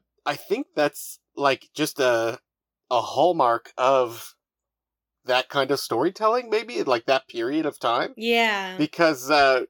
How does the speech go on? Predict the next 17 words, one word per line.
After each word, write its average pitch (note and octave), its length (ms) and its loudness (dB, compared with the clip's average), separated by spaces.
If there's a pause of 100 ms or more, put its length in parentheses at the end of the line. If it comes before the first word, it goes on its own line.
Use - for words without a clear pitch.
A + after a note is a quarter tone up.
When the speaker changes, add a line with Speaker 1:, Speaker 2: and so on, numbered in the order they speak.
(160)
Speaker 1:
I C3 140 2
don't C#3+ 160 -2
know, G#2 140 -6
like, C3 220 -2
I D3+ 100 4
look F3+ 200 0
at D#3+ 80 -10
my C3 160 -2
list, C3 460 -4 (100)
and C#3 140 -2
it's C#3+ 120 -4
got E3+ 200 0
movies D3 320 0
I C3 80 2
really, C3+ 320 -2
really B2 260 -2
like, C3 360 -2